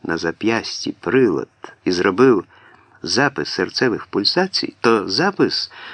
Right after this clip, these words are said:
показав би певну депресію вашої серцевої роботи і засвідчив, що ваш навмисно викликаний поганий настрій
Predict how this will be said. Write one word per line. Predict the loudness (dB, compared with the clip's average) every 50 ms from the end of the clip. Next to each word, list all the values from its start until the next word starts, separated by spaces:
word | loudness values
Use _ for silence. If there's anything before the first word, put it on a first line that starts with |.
| -12 -4 0
показав | 0 2 2 2 4 4 2 2
би | 2 4 4 4 4 2 0 -4 -16 _ _ _ _ 0
певну | 0 2 4 2 2 2
депресію | 2 0 0 0 -2 -2 0 0 0 0 0 0 2 0 0 -2 -2 -2
вашої | 0 0 2 0 0 0 0 0
серцевої | 2 2 0 0 0 0 -2 0 0 2 2 0 2
роботи | 0 0 -2 -2 -4 -6 -6 -6 -8 -14 -14 -16 _ _ _ _ _ _ _ _ _ _ _ _ _ _ _ _ -16 -4 0
і | 2 2
засвідчив, | 4 2 0 0 0 2 2 2 2 0 -6 -6 -6 -6 -6 -8 -10 -12
що | -10 -8 -4 0
ваш | 2 2 2 2 0 -2 -4 -4 _ -18 -20 -20 -14 _ 0
навмисно | 2 4 4 4 4 4 4 4 2 0 -2 -4 -2
викликаний | 0 0 0 0 0 -2 -2 -2 -2 -2 0 0 -2 -2
поганий | -2 0 0 2 2 2 2 2 2
настрій | 0 0 -2 -2 -4 -8 -8 -8 -8 -10 -10